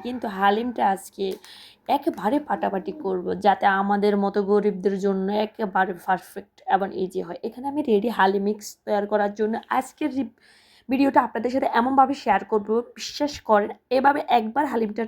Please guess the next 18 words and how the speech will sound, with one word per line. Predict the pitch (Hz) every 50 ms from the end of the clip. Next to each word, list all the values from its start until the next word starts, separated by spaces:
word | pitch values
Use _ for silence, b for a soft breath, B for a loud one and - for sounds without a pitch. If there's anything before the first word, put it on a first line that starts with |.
| -
ট্রাই | - 208 190 190
করেন | 185 202 185 190 190 185
বাসায়, | 175 170 180 185 - - 208 226 277 - b b b b -
আঙ্গুল | 214 226 240 269 254 349 349 330
চেটে | 330 - 247 220 208 208
চেটে | 190 - 185 190
খেতে | 185 - 190 190 196
ইচ্ছে | 190 190 - - 196
করবে। | - - 185 180 180 185 - b b b b b b b b b b _ _ -
এখানে | 262 262 269 285
হালিমটাকে | 262 240 226 214 214 226 220 226 220 247 - -
আমি | 214 233 247
ফুটন্ত | 240 - 233 233 226 226 240
গরম | 233 214 208 214 220
পানিতে | 214 220 214 220 214 254 254 - _ _ _
পঁচিশ | 233 220 214 - 233 220 -
থেকে | - 247 233 226 254 247
তিরিশ | 240 226 247 226